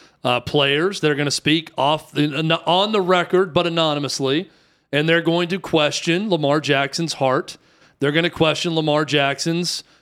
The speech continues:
pain threshold. They're gonna poke a lot of holes in him late in the season,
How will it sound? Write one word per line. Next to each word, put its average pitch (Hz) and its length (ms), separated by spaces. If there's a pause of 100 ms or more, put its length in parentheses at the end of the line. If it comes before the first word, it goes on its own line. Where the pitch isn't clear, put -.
(100)
pain 160 300
threshold. 139 720 (380)
They're 147 140
gonna 170 160
poke 170 260
a 165 40
lot 156 220
of 165 60
holes 175 360
in 170 80
him 160 240
late 151 300
in 180 40
the 190 80
season, 180 600